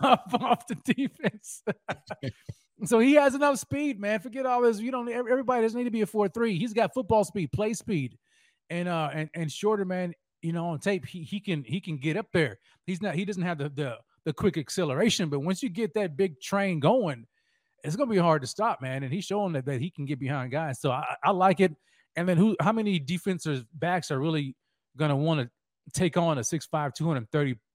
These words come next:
plus pound guy yoked up like that, man? And he goes up and gets it. We don't really see Gabe going up and high pointing balls a lot. This guy high points balls, man.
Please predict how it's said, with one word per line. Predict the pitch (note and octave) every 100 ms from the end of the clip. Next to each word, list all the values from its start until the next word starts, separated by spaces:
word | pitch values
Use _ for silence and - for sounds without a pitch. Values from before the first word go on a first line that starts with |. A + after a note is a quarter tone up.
| _
plus | - F3+ D3+ -
pound | - D3+ C#3 C3 G#2+ _ _ _ -
guy | C#3 D3+ C3
yoked | B2 C3 -
up | C#3
like | B2+ A2
that, | A#2 -
man? | B2 A2 A2
And | B2+
he | E3
goes | D#3 F#3 D#3
up | E3 F#3
and | E3 C3
gets | A#2 F#3 -
it. | C3+ _ _ _ -
We | G#3
don't | G#3+
really | G#3
see | G3 G3+
Gabe | C#3 E3+ G3
going | C#3 D#3+ D#3
up | D3+
and | C3+
high | D3 E3+
pointing | - D#3+ B2+
balls | B2+ C#3 C3
a | A#2
lot. | G#2+
This | D#3+ D#3
guy | F3+ E3+
high | C3+ - D#3+ D3+ A#2
points | - E3+ C#3 -
balls, | G#2+ C3+ C#3 B2+ A#2 -
man. | A#2 A#2+